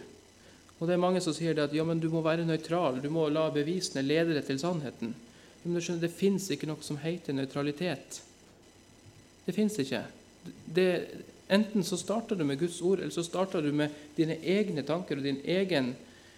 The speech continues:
din egen fornuft og din egen evne til å tenke. Og Gud har gitt oss en veldig klar og tydelig, eh, klart og veldig tydelig ord om hva,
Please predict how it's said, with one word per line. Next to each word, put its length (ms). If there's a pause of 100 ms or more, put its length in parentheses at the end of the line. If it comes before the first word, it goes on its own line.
(1300)
din 160
egen 400
fornuft 400
og 80
din 160
egen 400
evne 320
til 140
å 20
tenke. 380 (840)
Og 160
Gud 220
har 100
gitt 320
oss 80
en 160
veldig 380 (580)
klar 400
og 160
tydelig, 480 (880)
eh, 640 (640)
klart 240
og 80
veldig 240
tydelig 240
ord 160
om 80
hva, 140